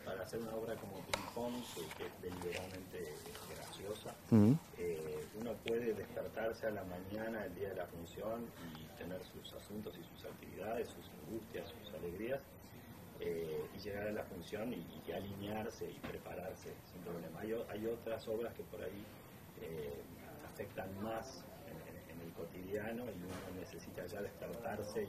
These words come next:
Speaker 1: y, e ir, este, ya
Speaker 2: Mm.
Speaker 1: metiéndose en una energía o en,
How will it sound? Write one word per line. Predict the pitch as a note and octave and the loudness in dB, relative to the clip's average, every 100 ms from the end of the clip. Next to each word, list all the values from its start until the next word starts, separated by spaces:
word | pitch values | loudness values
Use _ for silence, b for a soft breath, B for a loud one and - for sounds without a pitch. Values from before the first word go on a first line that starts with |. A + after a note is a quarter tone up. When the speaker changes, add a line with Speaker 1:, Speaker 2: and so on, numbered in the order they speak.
| - - F2+ | -2 -8 -8
Speaker 1:
y, | - | -4
e | F#2+ | -2
ir, | G2 G#2+ - - - - - G#2+ | 0 -2 -4 -10 -12 -10 -8 -8
este, | - F2 - - - - - - | -4 -2 -2 -6 -10 -10 -10 -8
ya | - - | -4 -2
Speaker 2:
Mm. | F#2+ F2+ E2+ | -2 -2 6
Speaker 1:
metiéndose | A2 G#2 G2 G2+ - F2+ | 10 10 8 2 0 -2
en | F2 | 0
una | F2+ E2+ | 2 2
energía | E2+ E2 E2+ G2 F#2 | 0 -4 -2 -2 0
o | |
en, | E2 D#2+ | -2 -4